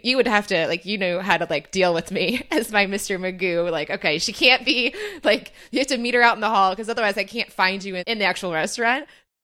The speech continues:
When I got to the restaurant area, I think the second or third night, I walked in and everyone's blurry. So, this, and I don't even really know, I only knew two people on the cruise ship at that point from,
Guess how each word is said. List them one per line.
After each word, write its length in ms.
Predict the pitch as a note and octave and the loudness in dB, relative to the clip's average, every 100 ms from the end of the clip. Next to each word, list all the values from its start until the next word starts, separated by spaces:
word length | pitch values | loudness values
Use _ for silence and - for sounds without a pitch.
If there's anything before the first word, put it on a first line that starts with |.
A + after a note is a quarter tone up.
| _ | _
When 320 | G3+ A3 A#3+ | -8 -6 -4
I 240 | A#3+ A3+ G#3+ | -2 0 0
got 320 | C#4 D4 - | -2 -4 -6
to 100 | D#4 | -12
the 140 | B3+ D#3+ | -8 0
restaurant 460 | E3 - D#3 C#3+ | 0 0 -6 -4
area, 420 | D3 D3 D3 D3 - - | -4 -2 -2 -4 -8 -16
I 40 | - | -12
think 160 | G3+ | -10
the 100 | F3+ | -8
second 360 | E3 G3+ A3 G#3+ | -4 -4 -4 -4
or 120 | E3+ | -4
third 440 | E3+ G3+ F#3+ F#3+ F#3+ | -2 0 0 0 0
night, 520 | F#3+ E3 C#3 - - - - - | 0 0 -2 -10 -16 -18 -20 -2
I 160 | G3 F#3+ | 2 2
walked 360 | F#3+ G#3+ A3+ A3+ | 2 0 0 -4
in 400 | G#3+ E3 D#3 - - | -2 -2 -6 -6 0
and 420 | E3+ D#3+ D#3+ - _ - F#3+ | 0 0 -6 -12 _ -4 -2
everyone's 340 | F#3+ F3 E3 | 0 -2 -4
blurry. 380 | - C3 A#2 E3+ | -6 -6 -6 -6
So, 400 | F3+ D3+ D3 D#3+ | -2 0 0 -6
this, 140 | F#3 - | -12 -6
and 100 | G3+ | 0
I 80 | G#3 | 2
don't 200 | C4 - | 0 -2
even 360 | A3+ F#3 F3+ - | -6 -8 -10 -8
really 220 | F#3+ E3+ | -6 -4
know, 240 | E3 F3 | 0 0
I 120 | E3 G3 | 2 -2
only 180 | G#3+ | -2
knew 100 | G3 | -6
two 220 | E3+ - G3 | -6 -8 -8
people 320 | G3+ G3 D#3+ | -8 -6 -6
on 140 | D3+ | -6
the 60 | D3+ | -8
cruise 280 | - F3+ E3+ | -6 -6 -6
ship 180 | E3 | -8
at 120 | G3 C#3+ | -6 -4
that 180 | C#3 | -4
point 340 | - D3 C3+ - _ _ _ _ _ _ _ _ | -4 -6 -6 -10 _ _ _ _ _ _ _ _
from, 340 | F3+ E3 D#3 | -2 0 -2